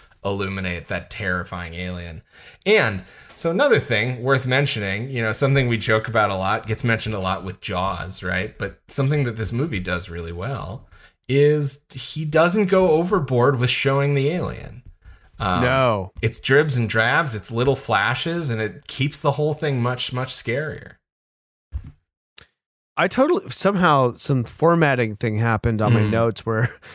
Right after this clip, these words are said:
Speaker 2: <laughs> my next paragraph is the thing that happened before, <laughs> which is Dallas,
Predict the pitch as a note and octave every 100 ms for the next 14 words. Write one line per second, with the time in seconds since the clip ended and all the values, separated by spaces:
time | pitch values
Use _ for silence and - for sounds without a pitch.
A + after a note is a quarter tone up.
0 | - - _ _ - _ _ - D3 F3
1 | F3+ - F#3 F3+ D3 C3 A#2+ C3+ A#2 B2+
2 | - D3+ C#3 A#2+ C3+ B2+ B2+ A2 - C3+
3 | B2+ A2 - - - - D3+ D3+ C#3 A2
4 | D3 C#3+ C#3+ C3 - -